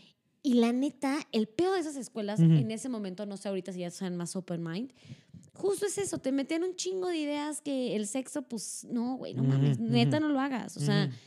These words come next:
Speaker 1: es malo y el que, y la que lo hace, eh, vale madres.
Speaker 2: Ujú.
Speaker 1: Entonces, te lo juro, sí crecimos, mi bolita de amigas
Speaker 2: O sea,
Speaker 1: y
Speaker 2: por
Speaker 1: yo
Speaker 2: ejemplo, aquí sí puedes usar
Speaker 1: traumadas.
Speaker 2: la palabra que decíamos que decías no está chido usar en esta época,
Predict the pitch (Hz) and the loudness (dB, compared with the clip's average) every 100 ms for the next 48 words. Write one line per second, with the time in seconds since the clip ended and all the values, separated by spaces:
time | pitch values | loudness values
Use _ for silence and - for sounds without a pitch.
0 | _ - 226 240 262 269 196 175 175 170 | _ 0 4 6 8 6 4 2 -2 -2
1 | 175 185 180 196 190 190 165 208 214 208 | -2 -2 -2 -2 0 0 0 2 4 8
2 | 226 233 247 311 415 508 - - - - | 10 10 10 8 4 2 -4 -16 -16 -16
3 | - - - 214 226 233 285 277 294 165 | -8 -6 -4 4 8 8 8 4 0 -2
4 | - - 151 160 143 311 - 254 247 233 | 0 8 12 12 12 8 2 2 4 4
5 | 311 294 294 247 - _ _ _ - - | 6 6 6 2 -6 _ _ _ -18 -10
6 | - 311 - 427 359 294 294 269 240 208 | -6 -2 2 2 2 0 0 0 2 2
7 | 226 294 269 214 214 233 196 196 185 175 | 2 0 0 0 6 10 12 12 12 12
8 | 208 202 180 180 160 156 151 147 147 131 | 12 12 12 12 10 10 8 8 6 4
9 | 131 139 135 139 123 123 127 143 143 135 | 2 4 2 2 -2 0 4 6 8 6
10 | 135 139 131 139 127 131 139 127 - 143 | 4 4 4 4 4 2 4 6 6 4